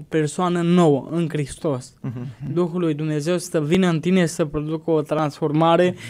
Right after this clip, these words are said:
Speaker 1: interioară care să se vadă și în exterior. Și de aceea spune cuvântul că voi ați fost, ați fost spălați cu totul,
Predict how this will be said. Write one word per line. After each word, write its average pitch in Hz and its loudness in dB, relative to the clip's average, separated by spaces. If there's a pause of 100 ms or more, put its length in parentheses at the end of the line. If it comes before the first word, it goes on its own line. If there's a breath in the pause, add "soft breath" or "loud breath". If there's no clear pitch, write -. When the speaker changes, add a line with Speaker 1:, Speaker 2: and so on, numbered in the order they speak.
(100)
Speaker 1:
interioară 170 4
care 196 0
să 190 -8
se 165 -6
vadă 170 0 (300 loud breath)
și - -6
în 185 6
exterior. 156 4 (520 loud breath)
Și 160 2 (120)
de 170 6
aceea 220 6
spune 185 0
cuvântul 156 0
că 151 0 (580 loud breath)
voi 165 6
ați 151 2
fost, 117 2 (200)
ați 151 0
fost 202 0
spălați 170 4
cu 165 -6
totul, 180 2